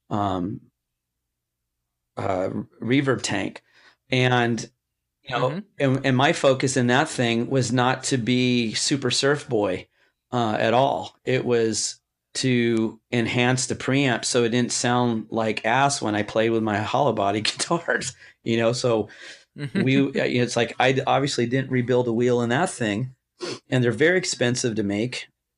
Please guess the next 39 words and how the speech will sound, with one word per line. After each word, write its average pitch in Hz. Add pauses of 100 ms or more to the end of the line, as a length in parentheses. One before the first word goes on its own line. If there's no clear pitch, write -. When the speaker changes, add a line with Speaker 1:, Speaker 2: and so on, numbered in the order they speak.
(100)
Speaker 1:
um, 110 (120)
if 123
you're 123
gonna 127
do 123
it 113
right. 107 (200)
And 117
obviously 127
it's, 113
for -
me, 120
it's, 120 (260)
it's, 107
there 123
is 127
an 120
element 120
of 104
cork 131
sniffery 120
in 113
that 117
thing 123 (720)
that 139
you 135
probably 131
don't 117
have 110
to 104
have, 110
but 113 (1000)
the 120
goal 120
was, 107
I 123
want 139
my 120
guitar, 113